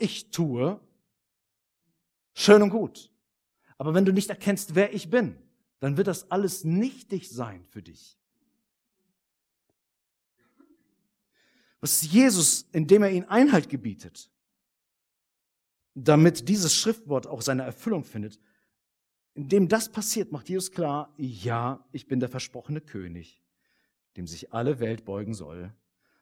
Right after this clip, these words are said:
Aber das passiert auf eine Weise, wie ihr das bei dem Gottesknecht nachlesen könnt. So geschieht das. Ich komme nicht als Eroberungskrieger.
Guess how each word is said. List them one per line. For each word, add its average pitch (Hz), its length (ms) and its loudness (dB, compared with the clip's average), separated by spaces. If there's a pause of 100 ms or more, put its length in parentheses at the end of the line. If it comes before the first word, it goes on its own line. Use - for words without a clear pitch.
(120)
Aber 113 200 -12
das 113 160 -10
passiert - 340 -12
auf 143 100 -10
eine 151 240 -4
Weise, 98 560 -12 (380)
wie 110 200 -8
ihr 110 120 -4
das 95 180 -12
bei 107 120 -12
dem 127 160 -8
Gottesknecht - 640 -16
nachlesen - 580 -18
könnt. - 400 -20 (1800)
So 117 260 -12
geschieht 98 360 -18
das. - 300 -20 (1300)
Ich - 200 -16
komme 196 480 -4
nicht 139 640 -8 (600)
als 120 280 -10
Eroberungskrieger. 101 1200 -10